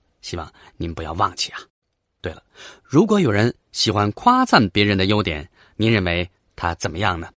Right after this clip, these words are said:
楚宣王说：“这是一位君子啊，我应该多亲近他。”江乙又问：“如果有人喜欢揭露别人的缺点，您认为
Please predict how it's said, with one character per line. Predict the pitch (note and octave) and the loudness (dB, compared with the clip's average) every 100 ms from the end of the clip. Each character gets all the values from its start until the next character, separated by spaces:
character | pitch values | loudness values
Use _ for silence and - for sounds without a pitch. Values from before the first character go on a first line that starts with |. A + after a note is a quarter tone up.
| _ _ _ _ _ _ _ _ | _ _ _ _ _ _ _ _
楚 | - F2 | -12 -6
宣 | B2 G3 | -2 -2
王 | G2+ | -4
说 | G2+ F#2 _ _ _ _ _ _ - | -6 -10 _ _ _ _ _ _ -6
：“这 | F#2+ | -6
是 | - E2 | -4 -8
一 | D#2+ | -8
位 | D#2+ - | -10 -12
君 | - B2 A2 | -6 -4 -2
子 | F2+ - _ _ | -4 -10 _ _
啊， | - D#2+ - | -10 -8 -10
我 | E2+ | -8
应 | D#2+ | -8
该 | E2 D#2 | -6 -8
多 | - G#2+ | -4 -4
亲 | F2+ - | -4 -8
近 | D2+ - | -12 -16
他。” | - - _ _ _ _ _ _ _ - | -20 -20 _ _ _ _ _ _ _ -6
江 | - A#3+ | 0 2
乙 | B2+ | 2
又 | A#2 B2 | 0 -2
问 | F2 - _ - - _ | -4 -10 _ -20 -20 _
：“如 | F#3 A#3 | -2 2
果 | C4 | 4
有 | G3 | 4
人 | A2 G3 | 4 4
喜 | - | 2
欢 | F2 F#2+ G#2 - | 2 2 2 -4
揭 | - D4 D#4+ | 0 4 6
露 | D4+ D#3+ | 6 4
别 | - A#2+ | 4 4
人 | C3 B2 | 6 6
的 | A#2+ | 4
缺 | - - C3+ | 2 2 2
点， | E2 D#2 - _ _ | 0 -8 -12 _ _
您 | A#2 B2 | 2 4
认 | G#2 | 4
为 | F2+ F2+ | 2 0